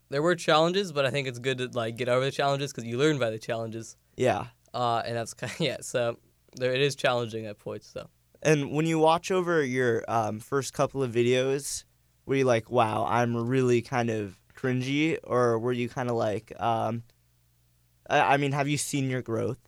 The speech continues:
Speaker 2: from when you first started until now?
Speaker 1: Oh, yeah. Uh, you can see it in the videos with the stuff where I would first caption it, like, normally, like, with this boring text, you know, I put in captions,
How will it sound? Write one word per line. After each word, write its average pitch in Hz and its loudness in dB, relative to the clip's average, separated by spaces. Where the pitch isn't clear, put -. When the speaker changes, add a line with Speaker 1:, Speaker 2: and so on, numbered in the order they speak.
Speaker 2:
from 123 2
when 123 0
you 117 0
first 117 -4
started 120 0
until 107 -4
now? 113 -6
Speaker 1:
Oh, 165 4
yeah. 143 2
Uh, 131 -2
you 143 -2
can 156 -6
see 147 -2
it 135 2
in 135 -2
the 131 -4
videos 127 0
with 127 -6
the 123 -10
stuff 127 -2
where 127 -2
I 120 0
would 113 -6
first 135 -6
caption 123 -4
it, 120 -8
like, 113 -14
normally, 131 -6
like, 117 -8
with 113 -8
this 110 -14
boring 123 -6
text, 123 -6
you 123 -8
know, 117 -6
I 113 -8
put 113 -10
in 113 -10
captions, 120 -8